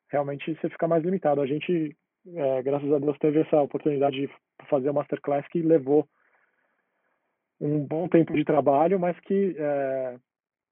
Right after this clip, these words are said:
é, também foi muito gratificante, tanto no, no, no quesito de ter uma renda que,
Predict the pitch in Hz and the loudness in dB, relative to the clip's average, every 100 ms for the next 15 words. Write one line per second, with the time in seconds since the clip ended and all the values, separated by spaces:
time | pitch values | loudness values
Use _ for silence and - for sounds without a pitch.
0 | _ _ 139 131 135 135 127 - 147 151 | _ _ -10 -8 -8 -14 -16 -8 -4 -2
1 | - 151 151 156 175 165 156 - 156 - | -2 0 -2 -2 0 0 0 -2 -6 0
2 | 151 156 - 139 147 160 175 165 156 135 | 0 0 -6 -2 0 0 2 2 2 -2
3 | 127 _ 156 135 139 135 131 131 131 123 | -6 _ -16 -14 -12 -8 -6 -8 -10 -10
4 | 127 127 131 131 123 135 120 131 135 123 | -12 -14 -18 -20 -2 -2 -2 -4 -6 -6
5 | 127 - 143 143 127 135 147 185 208 - | -14 -2 0 2 0 0 0 0 0 -4
6 | _ _ _ - 135 135 | _ _ _ -10 -8 -8